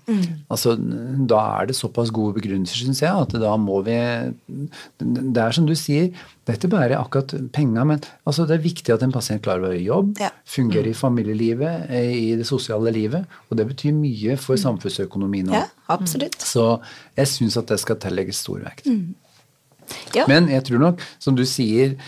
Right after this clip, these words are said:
Speaker 2: eh, sa i stad her, at det er litt forskjellig fra sykehus til sykehus. Det kan være, eh, forskjellige synspunkter på dette her,
Speaker 3: Mm.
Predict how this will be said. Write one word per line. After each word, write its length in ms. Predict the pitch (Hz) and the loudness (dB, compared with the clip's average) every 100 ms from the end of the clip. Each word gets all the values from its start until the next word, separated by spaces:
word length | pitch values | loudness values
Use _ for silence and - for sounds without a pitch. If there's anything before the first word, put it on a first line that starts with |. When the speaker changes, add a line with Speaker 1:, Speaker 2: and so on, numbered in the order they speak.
| - _ - | -20 _ -4
Speaker 2:
eh, 160 | - | 0
sa 180 | 120 123 | 2 2
i 40 | 113 | 2
stad 300 | 117 110 110 | 2 0 0
her, 140 | 123 135 | 2 0
at 80 | 131 | 0
det 280 | 117 117 113 | -2 -2 -4
er 140 | 127 107 | -4 -2
litt 140 | 107 | -4
forskjellig 400 | - - 101 101 | -4 -2 -2 -2
fra 80 | 110 | -2
sykehus 360 | 113 117 110 - | -4 -4 -6 -6
til 100 | 135 | -4
sykehus. 340 | 123 - 147 | -4 -4 -2
Det 80 | 139 | -2
kan 160 | 123 160 | 0 2
være, 280 | 196 156 151 - - - - | 2 0 -2 -8 -20 -16 -4
eh, 260 | 143 135 135 | 0 0 -2
forskjellige 520 | 135 131 123 131 110 | -4 -4 -2 -2 -4
synspunkter 320 | 104 - 120 | -2 -4 -4
på 100 | 135 | -2
dette 140 | 131 208 | 0 2
her, 120 | |
Speaker 3:
Mm. 20 | 139 | 4